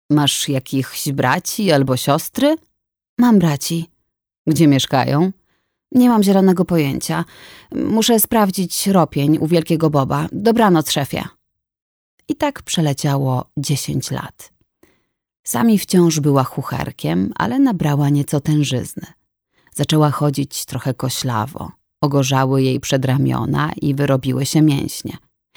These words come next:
Interes z letnikami wypalił. Pan Karpenbausz zarabiał wystarczająco dużo, żeby dalej małymi krokami rozwijać rancho,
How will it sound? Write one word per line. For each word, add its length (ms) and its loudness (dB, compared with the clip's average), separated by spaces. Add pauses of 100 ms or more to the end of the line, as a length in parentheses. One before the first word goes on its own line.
(260)
Interes 680 -2
z 120 -6
letnikami 800 -2
wypalił. 640 -4 (840)
Pan 200 2
Karpenbausz 920 0
zarabiał 500 0
wystarczająco 880 -2
dużo, 400 -6
żeby 280 -4
dalej 420 0
małymi 380 0
krokami 600 -4
rozwijać 540 -4
rancho, 500 -6